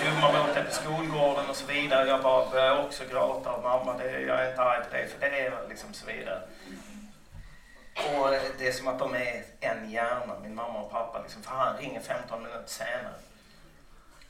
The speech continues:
Jag bara, "Ja, Jason, jag har läst din bok." Jag bara, "Jaha, ja, okej." För han är inte, han, ja. Det, han brukar inte läsa romaner och, och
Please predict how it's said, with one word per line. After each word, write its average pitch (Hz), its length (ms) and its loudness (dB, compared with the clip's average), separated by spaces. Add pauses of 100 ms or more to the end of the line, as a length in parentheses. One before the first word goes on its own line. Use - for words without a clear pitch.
(120)
Jag 131 100 -8
bara, 135 200 6
"Ja, 160 340 2
Jason, 156 260 -4
jag 151 80 -2
har 147 60 0
läst 147 240 2
din 127 140 -12
bok." - 340 -14 (640)
Jag 120 120 -10
bara, - 280 0
"Jaha, - 240 -6
ja, - 80 -6 (300)
okej." - 280 -14 (200)
För - 60 -8
han 113 140 0
är 127 60 -4
inte, 131 300 -8
han, 110 360 -10 (260)
ja. 113 160 -2 (1300)
Det, - 300 -8
han 120 140 -8
brukar - 260 -2
inte - 100 -4
läsa 120 320 2 (120)
romaner 107 640 -2
och, 107 300 -14
och 107 100 -10